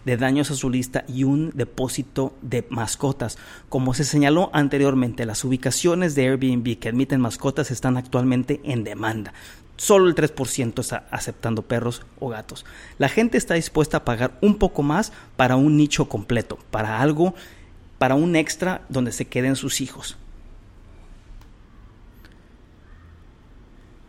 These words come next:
¿Listo para salir al mercado? Entonces, ¿crees que eres apto para ser un anfitrión en Airbnb donde se admitan mascotas? Al igual que cualquier buen negocio,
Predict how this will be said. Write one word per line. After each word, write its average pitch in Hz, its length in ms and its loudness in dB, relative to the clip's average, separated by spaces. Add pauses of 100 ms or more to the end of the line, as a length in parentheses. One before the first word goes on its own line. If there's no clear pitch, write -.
(680)
¿Listo 185 320 6
para 131 160 4
salir 151 240 2
al 165 80 8
mercado? 156 480 4 (240)
Entonces, 165 640 2
¿crees 208 240 4
que 214 100 2
eres 196 220 2
apto - 260 -2
para 120 180 2
ser 156 140 2
un 156 100 2
anfitrión 135 440 0
en 139 80 2
Airbnb 131 560 2 (260)
donde 117 180 -2
se - 120 -6
admitan 131 320 2
mascotas? 143 560 -2 (240)
Al 147 180 2
igual 208 240 2
que 254 140 0
cualquier 185 380 4
buen 175 200 0
negocio, 139 460 0